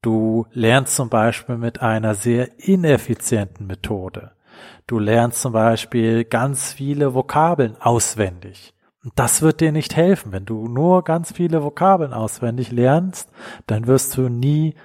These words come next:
flüssig sprechen. Ja, du wirst nie fließend sprechen, wenn du einfach nur Dinge auswendig lernst.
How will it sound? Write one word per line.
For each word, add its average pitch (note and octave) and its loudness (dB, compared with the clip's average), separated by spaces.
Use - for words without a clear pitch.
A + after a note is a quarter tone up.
flüssig - 0
sprechen. - -2
Ja, G#2 -8
du A2 -16
wirst A#2 -2
nie D3 2
fließend C3+ 0
sprechen, A#2+ -2
wenn A2 2
du A2+ 0
einfach A2+ 0
nur A2+ -2
Dinge A2+ -2
auswendig G2+ -2
lernst. F2+ -12